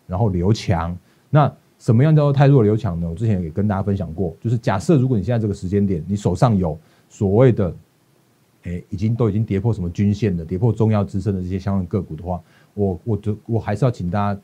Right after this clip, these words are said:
就是忍痛，或者是说你自己要设好一个停损跟调整的这样的价位，把个股去做一些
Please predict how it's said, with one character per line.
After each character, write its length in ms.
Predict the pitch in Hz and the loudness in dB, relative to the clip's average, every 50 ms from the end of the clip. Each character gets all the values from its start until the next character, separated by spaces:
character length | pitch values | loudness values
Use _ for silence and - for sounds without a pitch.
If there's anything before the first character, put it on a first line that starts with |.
| _ - | _ -14
就 80 | 107 | -8
是 240 | 101 110 101 90 - - | -6 -4 -4 -4 -6 -6
忍 220 | 104 107 87 92 | -4 -4 -4 -2
痛， 320 | 92 - 135 120 101 85 - _ _ _ _ _ - | 0 2 2 2 2 0 -6 _ _ _ _ _ 0
或 100 | 139 104 | 2 2
者 80 | 101 | 2
是 140 | 95 113 117 | 0 0 0
说 100 | 113 117 | 0 0
你 100 | 104 92 | 0 -2
自 140 | 87 - 123 | -2 -2 -2
己 80 | 104 | 0
要 140 | 90 101 104 | 0 0 -2
设 180 | 104 - 143 110 | 0 2 0 0
好 220 | 101 - 82 - | 0 -2 -8 -8
一 60 | 107 | -6
个 120 | 101 110 90 | -4 -4 -4
停 200 | - - 92 98 | -4 -4 -4 -4
损 220 | 98 - 87 78 80 - | -2 -4 -6 -6 -6 -6
跟 140 | - 104 104 | -4 -4 -4
调 220 | 98 - 90 87 | -2 -4 -6 -4
整 100 | 90 101 | -4 -4
的 80 | 82 80 | -6 -4
这 80 | 82 101 | -4 -4
样 80 | 95 | -4
的 80 | 92 87 | -4 -4
价 220 | 85 - - - 85 | -4 -2 0 0 0
位， 220 | 87 90 85 76 - _ _ _ _ - | -2 -4 -6 -8 -12 _ _ _ _ -2
把 120 | - 104 - | -2 -2 0
个 220 | - - 175 147 | 4 6 6 6
股 200 | 107 - - 87 | 6 4 -2 -6
去 120 | - - 113 | -6 -6 -8
做 220 | - - 117 107 | -4 0 0 0
一 60 | 104 | 0
些 260 | 107 110 107 104 98 | 0 0 0 0 0